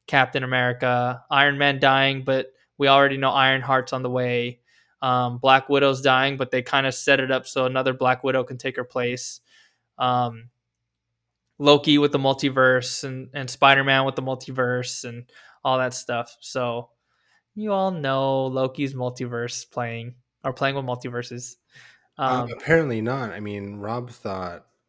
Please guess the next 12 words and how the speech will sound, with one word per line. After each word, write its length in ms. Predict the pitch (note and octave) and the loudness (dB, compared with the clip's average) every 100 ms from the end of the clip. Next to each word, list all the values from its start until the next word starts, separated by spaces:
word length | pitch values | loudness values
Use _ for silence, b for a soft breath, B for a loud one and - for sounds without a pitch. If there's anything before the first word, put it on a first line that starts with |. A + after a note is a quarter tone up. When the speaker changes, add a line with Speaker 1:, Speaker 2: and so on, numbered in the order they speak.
| _ _ _ - | _ _ _ -20
Speaker 2:
the 600 | G#2 G2+ G2 F#2+ F#2 G2+ - | -14 -10 -8 -10 -10 -12 -10
alligator 920 | G2+ G#2+ G#2 F#2+ G2 F#2+ F#2 F#2 F#2+ | -10 -10 -10 -10 -8 -8 -8 -8 -12
Trump 420 | - G#2 F#2+ - | -12 -12 -12 -14
was 420 | - F#2 F#2 F2 F#2+ | -12 -8 -8 -10 -14
not 360 | F#2 F#2+ G2 | -12 -12 -14
from 260 | - F#2 F2+ | -18 -18 -16
Loki. 540 | F#2+ - - - F#3 _ - _ _ _ _ _ _ | -16 -18 -12 -12 -12 _ -20 _ _ _ _ _ _
<laughs> 0 | |
Speaker 1:
<laughs> 840 | F#3+ - - - - - B3 - - | -4 -4 -8 -12 -12 4 6 6 4
Alligator 380 | - A3+ - G3 | 2 4 2 0
Trump. 280 | - - - _ _ B C#4+ C#4 A3 B B - - | 0 -2 -2 _ _ B -10 -10 -10 B B -16 -4
<laughs> 560 | A#3 - A#3 - A#3 | -2 2 2 2 -2